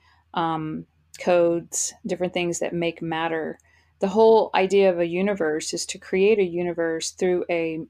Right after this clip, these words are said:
uh, like a, it looks like a web, like a grid, but it's very intricate. And then you literally send consciousness, your consciousness, into your universe and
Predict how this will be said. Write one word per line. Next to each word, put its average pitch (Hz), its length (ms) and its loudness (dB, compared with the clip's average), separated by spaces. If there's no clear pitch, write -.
uh, 170 200 -2
like 175 220 -6
a, 170 60 -4
it 175 140 -10
looks 214 220 -2
like 214 120 -6
a 180 80 2
web, 160 600 0
like 175 180 -2
a 165 80 0
grid, 175 640 0
but 180 100 2
it's 170 80 -6
very 190 320 4
intricate. - 1000 -6
And 165 500 -4
then 185 240 0
you 175 400 -6
literally 190 540 2
send 175 320 -4
consciousness, 165 760 -6
your 185 180 2
consciousness, 175 640 -6
into 180 280 -8
your 175 240 0
universe 165 760 -8
and 175 580 -2